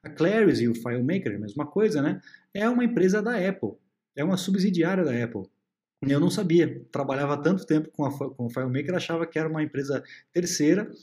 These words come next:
Ela é uma empresa terceira, mas ela é subsidiária da Apple, ela é proprietária da Apple. Então, eu achei legal essa notícia e, e que o, o FileMaker não morreu, não tá acabando, né?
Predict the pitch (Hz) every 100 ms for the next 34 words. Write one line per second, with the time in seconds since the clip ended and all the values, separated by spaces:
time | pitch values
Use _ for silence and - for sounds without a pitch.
0 | _ - 262 220 233 165 147 139 156 -
1 | 147 160 190 185 185 185 175 170 190 185
2 | - 190 185 190 147 151 170 165 135 123
3 | 123 139 165 185 - 143 151 131 110 104
4 | _ 98 - - _ - 165 175 175 -
5 | 170 170 151 135 139 135 127 139 135 143
6 | 160 185 - - - 156 170 156 160 160
7 | 156 160 175 170 160 151 143 131 160 160
8 | 151 156 165 170 170 170 180 156 156 -
9 | 143 - 151 - 170 127 113 110 _ -
10 | _ 120 117